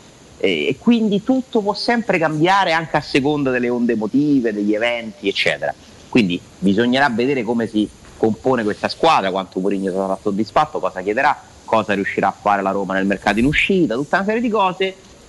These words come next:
Poi se mi dici impazziscono e comprano Cristiano Ronaldo, no, quello te lo escludo.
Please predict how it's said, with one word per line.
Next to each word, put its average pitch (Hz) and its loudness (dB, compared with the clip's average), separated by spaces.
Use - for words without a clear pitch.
Poi 143 4
se 123 -2
mi 127 0
dici 107 0
impazziscono 127 0
e 120 -2
comprano 123 -2
Cristiano 196 0
Ronaldo, 123 0
no, 82 -2
quello 101 2
te 90 -2
lo 87 0
escludo. 71 -4